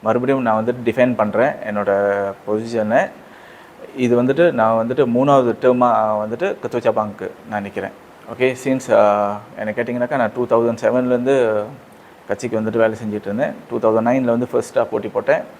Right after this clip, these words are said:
Then twenty thirteen-ல வந்துட்டு இளைஞர் பகுதியில் போட்டி போட்டேன். மறுபடியும் twenty eighteen-ல போட்டி போட்டு, twenty twenty-ல வந்துட்டு எனக்கு வந்துட்டு கத்தோச்சா பேங்க் பதவி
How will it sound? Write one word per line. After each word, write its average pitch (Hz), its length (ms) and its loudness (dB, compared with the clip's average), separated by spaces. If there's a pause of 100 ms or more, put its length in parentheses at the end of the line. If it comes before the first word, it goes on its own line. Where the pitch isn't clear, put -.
(220)
Then 123 40 -2
twenty 117 460 2
thirteen-ல 117 420 0
வந்துட்டு 110 140 -4
இளைஞர் 113 360 -2
பகுதியில் 104 380 -4
போட்டி 101 220 -8
போட்டேன். 127 380 -2 (600)
மறுபடியும் 135 640 -2
twenty 120 280 -2
eighteen-ல 120 300 -2
போட்டி 110 220 -4
போட்டு, 113 320 -2
twenty 120 280 -8
twenty-ல 123 480 0
வந்துட்டு 123 280 -2 (280)
எனக்கு 104 260 -8
வந்துட்டு 117 420 -4
கத்தோச்சா 110 260 0
பேங்க் 107 200 -2
பதவி 104 460 -4